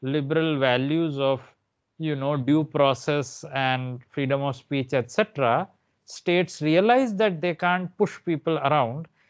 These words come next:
and that these rights were making the people very uppity. And as we see after eighteen forty-eight, there are a lot of rebellions all across Europe. At this point, the European states start to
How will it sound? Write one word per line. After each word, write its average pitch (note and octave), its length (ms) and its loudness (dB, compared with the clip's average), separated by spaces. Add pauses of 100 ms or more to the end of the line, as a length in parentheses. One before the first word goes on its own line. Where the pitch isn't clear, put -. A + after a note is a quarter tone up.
(260)
and F3+ 240 0 (160)
that G#3 300 4 (200)
these F3+ 520 -8 (420)
rights E3+ 680 -2
were F#3 360 -2 (100)
making F3 460 -6
the G3+ 100 0
people F3 440 0
very E3+ 320 2
uppity. E3+ 520 0
And C#3+ 160 -2
as D3 180 -2
we E3 140 0
see G3 260 -2
after F#3 320 2
eighteen E3 380 -2
forty-eight, D3 640 -2 (340)
there E3 280 4
are D3+ 380 2
a E3 80 4
lot C#3 380 2
of E3+ 240 0
rebellions C#3+ 680 -2
all D3 280 4
across C#3 440 -2
Europe. B2 280 -2 (800)
At D3+ 240 0
this C4 260 -2
point, E3+ 720 -2
the D#3+ 160 0
European E3 640 0
states E3 540 -4
start D3 560 0
to F#3+ 120 -4